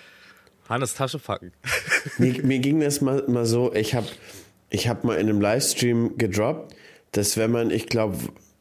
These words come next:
Speaker 2: nach Poster oder so fragt bei Klaas auf, auf der Insta-Seite, dann kriegst du das kostenlos zugeschickt.
Speaker 1: Oh, auch
Speaker 2: Oh,
Speaker 1: unangenehm.
Speaker 2: wollten wir das grad wirklich machen? Wollten wir das grad wirklich machen?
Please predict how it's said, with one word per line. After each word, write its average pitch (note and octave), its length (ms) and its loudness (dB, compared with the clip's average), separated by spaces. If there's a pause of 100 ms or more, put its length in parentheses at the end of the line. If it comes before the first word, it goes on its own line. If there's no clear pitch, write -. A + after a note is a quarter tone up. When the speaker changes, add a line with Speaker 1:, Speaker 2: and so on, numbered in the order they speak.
(760)
Speaker 2:
nach A#2 300 -2
Poster C#3 460 0
oder F#2+ 240 2
so F#2 160 2
fragt F2+ 580 -2 (120)
bei G2 100 0
Klaas F#2 480 0
auf, F#2+ 220 -4
auf G2 160 0
der G2 80 0
Insta-Seite, F#2+ 420 2
dann G2 100 -2
kriegst - 280 -2
du A2+ 40 2
das G2+ 200 0
kostenlos A2 460 0
zugeschickt. A2+ 720 -2
Speaker 1:
Oh, - 480 -16 (600)
auch F2+ 180 -16
Speaker 2:
Oh, G#3+ 40 -6
Speaker 1:
unangenehm. B2 500 0
Speaker 2:
wollten B2 260 0
wir C#3+ 80 2
das D3+ 220 0
grad C#3 240 2
wirklich D3+ 380 2
machen? E3 320 0
Wollten C3+ 260 2
wir D#3 80 4
das E3+ 240 2
grad D#3 260 2
wirklich G3 420 2
machen? G3 380 4